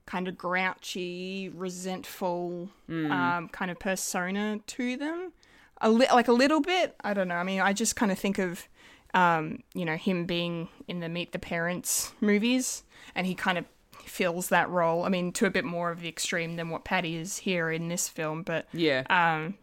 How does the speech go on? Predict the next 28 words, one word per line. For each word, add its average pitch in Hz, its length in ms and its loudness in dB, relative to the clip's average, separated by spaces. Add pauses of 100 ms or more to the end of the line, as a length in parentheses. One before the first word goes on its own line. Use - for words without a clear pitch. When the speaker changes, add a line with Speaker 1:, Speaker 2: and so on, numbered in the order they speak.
Speaker 1:
but 202 120 0
yeah, 175 300 4 (240)
he 233 180 6
ki-, 240 260 6
he's 226 240 6
kind 233 280 8
of 226 60 6
been 196 340 2 (420)
typecast 190 600 0
in 185 100 -2
a 165 60 -4
way. 160 120 0
I 160 80 2
mean, 233 140 6
he 277 60 10
does 339 160 6
a 359 60 6
really 240 220 8
good 196 160 2
job 175 220 2
of 151 120 -2
it, 120 160 -6
I - 80 -4
suppose. - 520 -6 (260)
Speaker 2:
He 185 120 -2
does. 156 200 4
Speaker 1:
Um, 185 380 4 (160)
yeah, 220 240 2